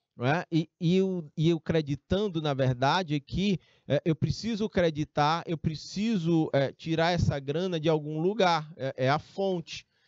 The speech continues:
Ele vai pra algum lugar. O valor que eu debito do estoque, ele vai pra uma outra conta.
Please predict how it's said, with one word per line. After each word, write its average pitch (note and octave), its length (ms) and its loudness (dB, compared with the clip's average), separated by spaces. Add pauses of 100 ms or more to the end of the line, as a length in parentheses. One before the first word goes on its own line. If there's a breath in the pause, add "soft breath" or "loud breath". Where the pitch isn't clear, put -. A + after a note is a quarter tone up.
(140)
Ele D3 160 2
vai D#3 200 2
pra F3 160 0
algum F3 280 -2
lugar. F3+ 500 0 (380 soft breath)
O D3+ 120 -2
valor F3+ 560 4
que A#3 180 -8
eu G#3+ 120 4
debito G3+ 540 -2
do F#3+ 120 -6
estoque, F#3 720 0
ele F#3+ 260 2
vai E3+ 340 2
pra G#3 260 -2
uma G3+ 240 -2
outra F3+ 500 0
conta. F3 880 0